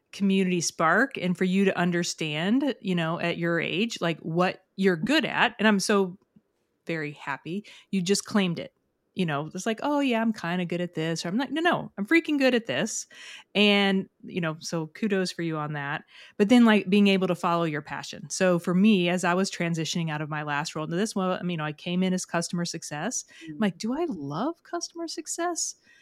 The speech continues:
Speaker 1: Or do I love this aspect of community that I
Speaker 2: Mm-hmm.
Speaker 1: accidentally fell into as part of this role?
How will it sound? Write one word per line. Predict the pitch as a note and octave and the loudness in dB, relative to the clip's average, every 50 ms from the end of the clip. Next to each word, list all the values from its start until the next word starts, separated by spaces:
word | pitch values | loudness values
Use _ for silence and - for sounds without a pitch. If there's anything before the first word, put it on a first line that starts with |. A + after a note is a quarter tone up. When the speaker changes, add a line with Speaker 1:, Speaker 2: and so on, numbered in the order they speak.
| - - _ _ | -20 -20 _ _
Speaker 1:
Or | - G3 G3+ | -4 -2 0
do | G3 G3 | 2 2
I | G3 F#3 | 2 2
love | F3+ F3 F#3 F#3 G3+ G3 F3+ | 2 2 2 2 0 0 0
this | F#3 E3+ - | -2 -4 -4
aspect | - D#3+ D3+ D#3+ E3+ - - F3+ E3+ - - | -4 -6 -4 -4 -6 -6 -6 -6 -6 -6 -8
of | D#3 D3 | -10 -10
community | - - - E3+ E3 F3+ G#3 G3+ F#3 E3+ E3 | -10 -6 -4 0 2 4 4 4 2 2 0
that | D#3+ D#3 D3+ C#3+ | -2 -2 -4 -4
I | C#3 - - - D3 E3 E3+ - | -6 -6 -4 -2 -2 -2 -2 -4
Speaker 2:
Mm-hmm. | - | -8
Speaker 1:
accidentally | D#3+ D3 D#3 D#3+ E3 - D3+ C#3+ | -8 -6 -8 -8 -8 -8 -10 -10
fell | - - E3 D3 D#3 | -10 -8 -8 -4 0
into | F#3+ B3+ D4+ C#4+ - - E3+ | 0 0 0 -2 -2 -2 -4
as | D#3+ D#3+ | -4 -4
part | - - - F#3 G#3 G3+ | -6 -4 -2 0 0 0
of | F3+ D#3+ | -2 -4
this | - D3 C3 - - | -6 -10 -10 -8 -4
role? | G#3 C#4 D4 G#3 C#3+ D3 D#3 D3+ | -2 -2 0 0 -2 -2 -4 -6